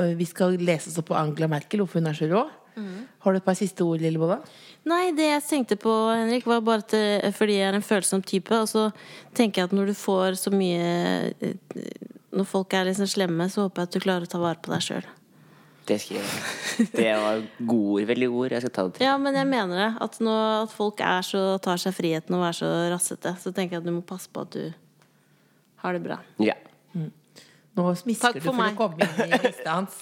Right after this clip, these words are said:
Speaker 2: <laughs> Nei, men jeg mener det jo.
Speaker 1: Jo, jeg er enig med,
Speaker 2: Mener det.
Speaker 1: enig med,
Speaker 2: Det gjelder
Speaker 1: enig med.
Speaker 2: jo deg
Speaker 1: Ja,
Speaker 2: også.
Speaker 1: jeg,
Speaker 2: Du får
Speaker 1: ja, ja, ja.
Speaker 2: masse greier.
Speaker 1: Jeg har jo et egen
Speaker 2: Så var det
Speaker 1: tråd. Jeg har jo,
Speaker 2: sånn.
Speaker 1: det er jo en egen tråd inne på i gamle dager på Kvinneguiden,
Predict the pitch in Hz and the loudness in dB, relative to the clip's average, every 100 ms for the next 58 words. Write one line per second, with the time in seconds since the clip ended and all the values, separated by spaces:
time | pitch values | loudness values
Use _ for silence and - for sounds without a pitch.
0 | - - 359 440 466 466 480 466 381 226 | -18 -4 2 2 2 -2 0 0 0 -2
1 | 214 277 233 392 440 - 285 370 285 180 | -6 0 4 4 2 0 0 2 0 0
2 | 269 415 392 302 190 269 359 254 277 233 | 0 2 2 2 2 2 2 0 0 0
3 | 226 214 233 165 185 294 233 285 220 269 | 2 2 2 2 0 2 2 0 0 0
4 | 294 240 247 208 240 - 302 311 226 254 | -2 -6 -12 -12 -4 0 2 2 0 0
5 | 254 170 190 214 339 190 202 349 302 294 | -2 -2 -6 -4 -2 2 2 2 0 2
6 | 262 233 262 277 233 202 220 202 175 240 | 2 2 0 2 0 -2 -2 0 2 2
7 | 277 185 208 208 214 170 160 165 170 190 | 0 0 0 2 2 0 0 -2 0 -2
8 | 185 220 170 160 147 170 | 0 0 0 0 0 -2